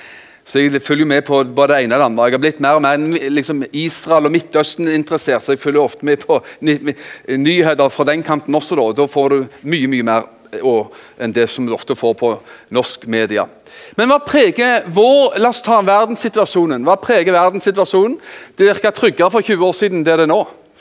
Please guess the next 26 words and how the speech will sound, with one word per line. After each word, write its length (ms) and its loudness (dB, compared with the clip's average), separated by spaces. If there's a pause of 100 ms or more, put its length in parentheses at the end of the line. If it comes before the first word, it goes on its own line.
(840)
Det 100 0
er 100 2
s-, 140 -14 (300)
har-, 400 4
harde 280 4
fronter 380 -2
mellom 300 2
U 100 0
S 180 -4
A, 140 6
Russland, 420 0
U 120 -2
S 160 -6
A, 160 4
Kina 420 -2 (100)
og 140 -2 (600)
Iran 640 2
og 80 4
Israel, 560 2
og 80 4
det 80 6
er 80 4
mange 240 0
ting 240 0
som 240 0
var 380 4